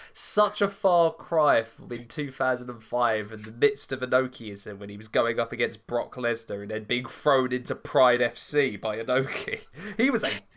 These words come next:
straight cut-laced Japanese wrestler wearing black tights, black kick pads, and wore a, wore a fighting gown in his entrance.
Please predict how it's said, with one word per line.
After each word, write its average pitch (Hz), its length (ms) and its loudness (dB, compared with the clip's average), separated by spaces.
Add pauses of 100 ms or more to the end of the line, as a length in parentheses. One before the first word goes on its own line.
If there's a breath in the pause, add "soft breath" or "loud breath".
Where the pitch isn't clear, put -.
(100)
straight - 640 -2
cut-laced 143 800 2 (280 loud breath)
Japanese 143 680 -2
wrestler 123 440 -2
wearing 113 440 -4
black 160 260 0
tights, 120 380 0
black - 460 -2
kick - 280 -14
pads, 120 380 0
and 113 160 -14
wore 117 260 0
a, 117 180 0 (320 loud breath)
wore 131 240 4
a 117 80 4
fighting 117 520 0
gown 98 300 -4 (440)
in 135 100 -2
his 117 140 -2
entrance. 104 680 -4